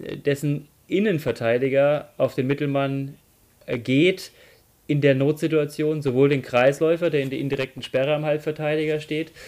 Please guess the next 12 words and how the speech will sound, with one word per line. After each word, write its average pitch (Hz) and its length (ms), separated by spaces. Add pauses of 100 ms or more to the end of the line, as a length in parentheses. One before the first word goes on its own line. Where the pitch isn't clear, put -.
(220)
als 143 240
auch 151 140
den 143 140
eigenen 151 400
Mann, 135 260
den 139 120
Rückraumspieler 143 640
im 131 80
Parallelstoß, 135 800 (140)
äh, 120 180
zu 117 140
verteidigen. 110 600